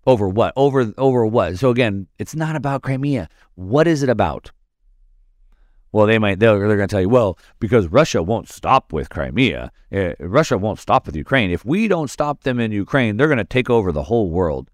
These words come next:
Really? If they try to come onto U S soil, I think we can defend that pretty well. I think we can defend that pretty well.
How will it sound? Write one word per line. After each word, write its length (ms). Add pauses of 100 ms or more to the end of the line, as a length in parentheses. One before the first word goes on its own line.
(140)
Really? 440 (1040)
If 120
they 160
try 220
to 80
come 160
onto 180
U 180
S 120
soil, 520
I 80
think 240
we 100
can 120
defend 320
that 140
pretty 200
well. 320 (1300)
I 80
think 160
we 80
can 100
defend 240
that 120
pretty 140
well. 220